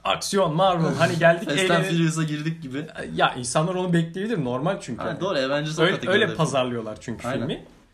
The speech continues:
Speaker 1: Kadın daha önceki filmleri de izlememiş büyük ihtimal. Kocası bir azarladı bunu. Dedim, "Ne oluyor yani?" Bizim arkadaş var yanımda,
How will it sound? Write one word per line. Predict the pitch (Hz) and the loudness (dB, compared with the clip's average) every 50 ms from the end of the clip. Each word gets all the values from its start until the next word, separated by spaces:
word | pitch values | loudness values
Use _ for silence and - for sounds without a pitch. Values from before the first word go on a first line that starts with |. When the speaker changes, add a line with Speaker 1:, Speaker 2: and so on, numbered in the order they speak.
| _ _ _ - | _ _ _ -2
Speaker 1:
Kadın | - 170 165 196 208 208 190 - - - - - 170 170 160 | 0 0 0 0 -2 -4 -6 -10 -16 -18 -18 -12 -6 0 0
daha | 165 170 180 | 2 2 2
önceki | 175 175 165 165 - | 0 0 -2 -4 -4
filmleri | - 180 180 185 180 165 | -6 -4 -2 -2 0 0
de | 156 | -2
izlememiş | 123 113 120 113 113 117 113 - - - | -2 -4 -6 -6 -6 -6 -8 -10 -8 -8
büyük | 131 123 - | -8 -8 -6
ihtimal. | - 175 202 190 - | -6 -4 -4 -4 -4
Kocası | - - 165 165 170 165 170 175 190 | 0 2 2 2 2 0 -4 0 2
bir | |
azarladı | 185 175 165 151 151 135 135 135 131 123 127 127 | 2 2 2 2 0 -2 -2 -2 -4 -6 -6 -4
bunu. | 143 165 - 165 160 - - - - - | -4 -4 -4 -6 -12 -18 -20 -18 -10 -8
Dedim, | 135 135 143 151 151 | -6 -2 0 2 2
"Ne | 160 | 2
oluyor | 170 180 170 151 127 123 | 2 2 2 0 0 -2
yani?" | 131 139 135 139 147 151 - - - - _ _ - - _ _ _ _ _ - - | -4 -4 -4 -4 -6 -8 -10 -14 -20 -20 _ _ -20 -20 _ _ _ _ _ -20 -16
Bizim | - 131 151 196 214 | -10 -6 -4 -2 2
arkadaş | 185 180 185 180 208 202 214 208 - 220 | 2 2 2 0 0 0 0 -2 0 0
var | 190 156 | 0 2
yanımda, | 151 156 160 160 160 151 156 190 - - - | 2 2 2 2 2 2 0 -2 -2 -4 -8